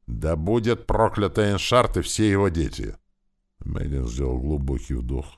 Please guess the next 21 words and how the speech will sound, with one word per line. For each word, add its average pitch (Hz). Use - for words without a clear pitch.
замахнулся 90
и 62
опустил -
саблю, -
словно 55
это 57
была 62
игрушка. -
Но 85
лезвие 95
прошло 80
по 80
шее 85
так, 107
словно 73
тело 76
женщины 82
было 71
не 73
крепче -
масла. -